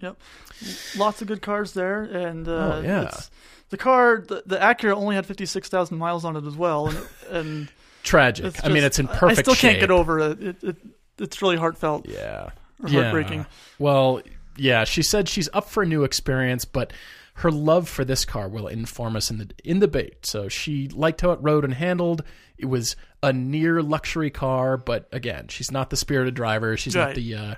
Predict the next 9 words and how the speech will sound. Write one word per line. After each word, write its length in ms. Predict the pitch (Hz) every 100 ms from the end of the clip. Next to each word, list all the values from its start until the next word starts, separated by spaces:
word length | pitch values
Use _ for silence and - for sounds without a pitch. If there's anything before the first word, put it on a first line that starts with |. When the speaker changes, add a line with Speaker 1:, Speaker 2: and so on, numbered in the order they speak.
| - _ - -
Speaker 2:
raving, 840 | 123 123 135 135 127 120 117 113 -
ra-, 160 | 127 131 - - - - 131
rabid, 480 | 226 226 185 139 131
raving 500 | 175 202 147 127 110
hardcore 420 | 131 131 123 123
enthusiast 460 | 110 123 117 104
that 100 | -
Andrew 340 | 107 98 58 53
is. 240 | 58 -